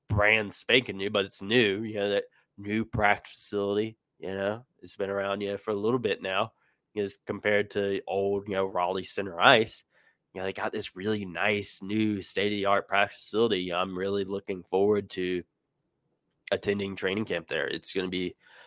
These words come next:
it's gonna be a lot of fun, uh, and I'm looking forward to it. I hope all of you guys are as well. I hope to see a lot of you guys there. And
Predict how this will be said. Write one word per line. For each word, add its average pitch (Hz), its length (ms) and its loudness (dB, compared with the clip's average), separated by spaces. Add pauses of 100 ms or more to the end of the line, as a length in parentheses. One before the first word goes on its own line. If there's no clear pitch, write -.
(240)
it's - 120 -10
gonna 123 120 10
be 131 60 12
a 135 80 12
lot 120 160 12
of 120 80 10
fun, 117 460 8 (100)
uh, 95 380 2 (260)
and 104 340 2
I'm 110 160 2
looking 117 240 4
forward 135 260 4
to 110 100 4
it. 101 40 6
I 101 120 6
hope 110 180 6
all 110 200 8
of 104 100 -4
you 104 120 -4
guys 107 300 8
are 110 140 4
as 101 120 -2
well. 107 140 6
I 139 80 6
hope 113 140 0
to 117 100 -4
see - 260 -2
a 131 80 4
lot 107 180 6
of 107 80 0
you 110 120 -4
guys 104 320 6
there. 104 380 2 (640)
And 107 680 2